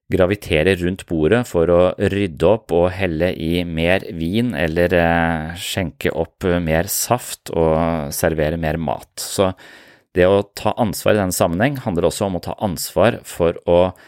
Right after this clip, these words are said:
ikke alltid, eh, drive med noe nyttig, men også lære seg å slappe av og gi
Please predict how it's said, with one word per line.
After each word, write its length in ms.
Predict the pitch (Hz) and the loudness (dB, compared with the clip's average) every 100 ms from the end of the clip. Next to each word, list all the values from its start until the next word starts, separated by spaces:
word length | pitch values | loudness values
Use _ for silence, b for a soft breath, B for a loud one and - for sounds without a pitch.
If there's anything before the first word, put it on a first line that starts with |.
| B B | B B
ikke 240 | 101 - - | -8 -6 -2
alltid, 640 | 90 73 - - 113 - - | -2 -2 -4 0 0 -2 -6
eh, 720 | 92 87 87 87 82 73 76 82 | 0 2 2 2 0 -2 -6 -6
drive 380 | 92 95 71 76 | -2 0 0 -2
med 160 | 85 | -2
noe 200 | 92 98 113 | 0 -2 -2
nyttig, 440 | 110 - 127 143 | -4 -2 -2 0
men 140 | 113 | -2
også 240 | 85 - 92 | -4 -2 0
lære 340 | 95 87 73 | 0 0 -2
seg 200 | - 76 | -2 -2
å 20 | |
slappe 320 | - - - - | -2 -8 -8 -8
av 320 | 80 95 123 - | -2 -2 -2 0
og 320 | 92 87 87 | 0 2 0
gi 320 | 82 78 92 | -4 -4 -4